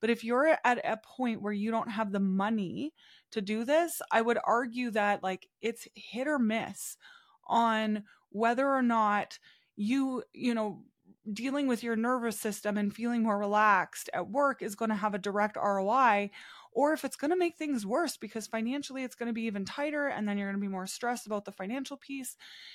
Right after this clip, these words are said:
So that's how I'm looking at these conversations about, like, go hire somebody in your personal life.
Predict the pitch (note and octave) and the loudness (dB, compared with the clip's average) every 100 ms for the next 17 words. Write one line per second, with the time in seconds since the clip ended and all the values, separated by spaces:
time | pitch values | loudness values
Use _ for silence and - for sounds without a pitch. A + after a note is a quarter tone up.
0 | - - B3+ B3 A#3 _ _ _ _ _ | -18 -2 2 4 2 _ _ _ _ _
1 | _ - A3+ B3 C#4 B3+ A#3+ A#3 A3 A3 | _ -10 2 4 4 2 2 4 2 -2
2 | A#3+ G#3 - G3+ A3 G#3 - G#3+ G3+ G#3 | -4 -4 -4 -4 -4 -6 -4 -2 0 -2
3 | - G3 F#3+ F#3+ F#3 F#3+ F#3 F3 F3+ - | -2 -4 -4 -6 -6 -4 -4 -2 -6 -2
4 | A#3+ A#3 A3+ G#3+ G3+ G3+ G3+ G3 F#3 F#3 | 2 4 4 0 -2 -2 -4 -4 -4 -6
5 | F#3 F#3+ G3+ F#3+ F3+ E3+ - G#3 | -6 -6 -6 -6 -8 -10 -10 -14